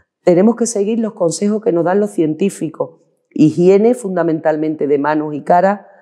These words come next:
mantener distancia y no exponer, sobre todo, a las personas más vulnerables.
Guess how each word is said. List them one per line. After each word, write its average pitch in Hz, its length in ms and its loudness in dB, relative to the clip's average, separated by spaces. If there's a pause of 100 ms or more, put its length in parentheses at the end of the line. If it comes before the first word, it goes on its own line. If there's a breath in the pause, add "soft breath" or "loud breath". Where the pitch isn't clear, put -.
(180 soft breath)
mantener 170 520 0
distancia 185 680 -4
y 165 140 2
no 180 140 2
exponer, 175 640 -2 (320 soft breath)
sobre 151 340 0
todo, 175 240 2
a 185 40 0
las 170 100 -4
personas 170 540 -6
más 165 340 -4
vulnerables. 156 680 -2